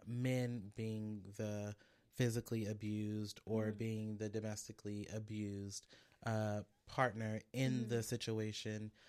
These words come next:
Speaker 1: Um, whereas people kind of, that's that, like, uh, I would say toxic, toxic masculinity of
Speaker 2: Mm-hmm.
Speaker 1: saying, like, "You're a man, you c-, you should be able to take control of
Speaker 2: Take
Speaker 1: a
Speaker 2: it,
Speaker 1: woman
Speaker 2: yeah.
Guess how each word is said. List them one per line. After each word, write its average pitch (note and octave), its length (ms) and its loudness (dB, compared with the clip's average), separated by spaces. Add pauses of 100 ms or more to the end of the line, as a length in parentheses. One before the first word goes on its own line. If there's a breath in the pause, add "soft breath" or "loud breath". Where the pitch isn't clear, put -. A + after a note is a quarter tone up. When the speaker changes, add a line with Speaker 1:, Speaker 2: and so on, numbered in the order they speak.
(280 loud breath)
Speaker 1:
Um, A2 560 2 (220)
whereas B2 760 6 (120)
people C3+ 300 2
kind B2 240 2
of, A#2 160 0
that's A#2+ 220 2
that, A#2 320 4
like, A2+ 240 0 (380 loud breath)
uh, A2+ 240 4
I A#2+ 60 2
would C3 120 2
say B2 140 2
toxic, A2+ 640 -2
toxic B2+ 420 0
masculinity A2+ 680 2
of A2 80 4
Speaker 2:
Mm-hmm. - 100 -4
Speaker 1:
saying, A2+ 260 0
like, A2 220 -2 (340 loud breath)
"You're C3 180 6
a C3+ 40 6
man, A#2+ 480 4
you A#2+ 220 0
c-, A#2+ 80 -6
you B2 160 0
should C3 180 -2
be B2+ 60 2
able A#2+ 100 6
to A#2+ 80 0
take A#2+ 220 0
control A#2 580 4
of A2+ 100 2
Speaker 2:
Take G2+ 60 -2
Speaker 1:
a A2+ 60 2
Speaker 2:
it, A2 80 2
Speaker 1:
woman A2 560 2
Speaker 2:
yeah. F#3+ 80 -12